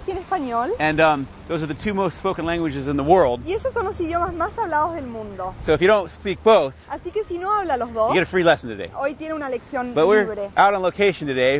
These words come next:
Speaker 2: by the beach.
Speaker 1: Estamos aquí en la playa, en la ubicación de la playa.
Speaker 2: And, you know, it's just a beautiful sight, isn't it?
Speaker 1: Y es un lugar hermoso, ¿no es?
Speaker 2: The
Speaker 1: ¿No lo
Speaker 2: waves,
Speaker 1: ven?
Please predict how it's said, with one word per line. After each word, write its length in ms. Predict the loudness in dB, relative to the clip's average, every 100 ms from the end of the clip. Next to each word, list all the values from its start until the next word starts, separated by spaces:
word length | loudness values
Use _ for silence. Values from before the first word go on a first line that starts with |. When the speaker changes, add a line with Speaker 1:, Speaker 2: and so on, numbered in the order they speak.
| 2
Speaker 2:
by 140 | 2
the 40 | 4
beach. 380 | 2 2 -2 -8
Speaker 1:
Estamos 340 | -4 -2 -2 -4
aquí 240 | -6 -6
en 80 | -4
la 140 | -4
playa, 420 | -4 -6 -6 -8 -10 -10 -10
en 500 | -12 -12 -14 -14 -12 -8
la 80 | -6
ubicación 420 | -6 -8 -8 -8
de 60 | -8
la 100 | -6
playa. 460 | -6 -6 -4 -6 -4
Speaker 2:
And, 220 | -2 0
you 60 | 2
know, 240 | 4 2 -4 -20 -14
it's 80 | -8
just 120 | -4
a 60 |
beautiful 640 | -4 0 0 2 4 4 2
sight, 280 | 2 4 4
isn't 180 | 0 -8
it? 120 | -14 -16 -8
Speaker 1:
Y 60 | -6
es 180 | -6 -6
un 140 | -4 -2
lugar 200 | 0 -2
hermoso, 460 | -2 -4 -6 -8
¿no 120 | -10 -10
es? 100 | -12 -10
Speaker 2:
The 80 | -4
Speaker 1:
¿No 480 | 4 4 4 2 2
lo 140 | 2
Speaker 2:
waves, 20 |
Speaker 1:
ven? 220 | 2 -2